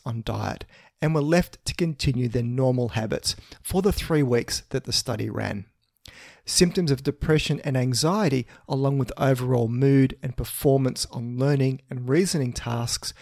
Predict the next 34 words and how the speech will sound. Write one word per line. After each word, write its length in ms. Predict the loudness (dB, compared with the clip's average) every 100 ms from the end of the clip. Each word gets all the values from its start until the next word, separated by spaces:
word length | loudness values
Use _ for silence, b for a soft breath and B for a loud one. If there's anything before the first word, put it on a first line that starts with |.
| B -4
were 100 | 2
measured 380 | 4 6 4
at 100 | 0
the 80 | -2
beginning 560 | -4 -2 0 0 0 -6 b b -8
and 160 | -6 -4
end 340 | -4 -4 -4 -10 _
of 120 | -10 -8
the 80 |
three 260 | -8 -4 -4
weeks. 460 | -2 -4 -4 -6 -6 _ _ _ b b b b b
So 320 | -2 2 4
what 180 | 4 2
happened? 400 | -2 -4 -12 -14 -20 _ _ b b b b _
Those 440 | 2 4 6 4 0
in 180 | -2
the 80 | 0
diet 420 | 0 2 2 0
change 340 | -4 -4 -4 -6
group 340 | -4 -6 -8 B
were 180 | 2 4
indeed 520 | 2 0 2 2 2
successful 760 | 0 0 0 0 2 2 0 -4
in 180 | -4 -2
making 360 | -2 -4 -8 -6
positive 560 | -2 0 0 0 -2
changes 520 | -2 -2 -2 -2 -2 -2
to 160 | -2
their 160 | -4 -4
diet. 480 | -4 -4 -4 -8 -16 B B B B B
With 340 | 0 2 2
these 240 | 2 2 0
diet 400 | -4 -4 -4 -4
changes, 480 | -2 -2 0 -2